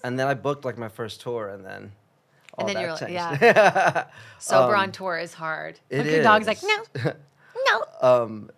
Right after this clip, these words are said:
Speaker 1: I, uh, psychedelics, when I found that, like, four or five years ago, really
Speaker 2: Good night.
Speaker 1: changed
Speaker 2: Love
Speaker 1: my life.
Speaker 2: mushrooms.
Speaker 1: Oh my God,
Speaker 2: Yeah.
Speaker 1: same.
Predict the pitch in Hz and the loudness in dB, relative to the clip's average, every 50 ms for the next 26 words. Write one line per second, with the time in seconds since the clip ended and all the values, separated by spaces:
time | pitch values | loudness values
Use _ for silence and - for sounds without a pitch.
0 | _ _ _ _ _ _ _ - 117 127 143 147 147 139 127 117 - - - - | _ _ _ _ _ _ _ -4 -2 -2 0 0 2 2 2 0 0 -2 -6 -8
1 | - - - 151 160 - 160 123 107 120 143 156 135 - - 110 107 101 - - | -14 -8 -6 -6 -4 -4 -6 -6 -4 -2 -2 -2 -4 -4 -8 -10 -12 -10 -8 -8
2 | 110 107 104 104 110 113 104 104 101 95 - 117 110 104 - 101 104 92 95 107 | -8 -8 -6 -6 -6 -4 -4 -6 -8 -10 -10 -12 -12 -10 -10 -10 -10 -10 -12 -14
3 | 107 101 - - - - 87 90 90 90 98 - 101 101 98 190 190 190 180 175 | -14 -14 -16 -18 -20 -20 -20 -20 -20 -20 -20 -20 -20 -16 -12 -12 -12 -10 -8 -10
4 | 170 165 160 156 165 - - - - 170 156 170 170 170 165 147 165 156 160 151 | -10 -10 -10 -12 -14 -16 -18 -20 -20 -16 -12 -8 -8 -8 -8 -8 -10 -12 -12 -12
5 | - - - 139 151 151 156 147 - 113 101 98 98 - - 180 180 165 156 147 | -14 -14 -16 -16 -16 -16 -16 -14 -12 -12 -12 -12 -12 -12 -8 -6 -4 -4 -4 -6
6 | 156 151 - - 104 104 85 90 90 87 98 | -10 -12 -16 -18 -18 -18 -18 -20 -20 -20 -20